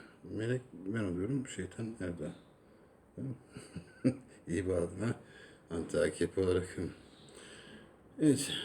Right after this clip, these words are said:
Gerçek satan-, satanistten uzak dur. Haman Lucifer'ın Mehdi olduğunu öğrenmiştir.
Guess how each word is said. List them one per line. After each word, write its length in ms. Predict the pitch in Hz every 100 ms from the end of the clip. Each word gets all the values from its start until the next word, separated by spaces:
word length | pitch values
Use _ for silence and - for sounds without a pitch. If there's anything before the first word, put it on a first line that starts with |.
| - - - - -
Gerçek 340 | 87 82 135
satan-, 280 | - 101 87
satanistten 640 | 82 90 85 92 87 -
uzak 240 | 98 92 -
dur. 160 | 80 - - - - - -
Haman 360 | 101 104 92
Lucifer'ın 560 | 92 87 107 107 104 87 - - -
Mehdi 300 | 90 85 120
olduğunu 340 | 98 87 92 - -
öğrenmiştir. 720 | 95 87 101 - - - -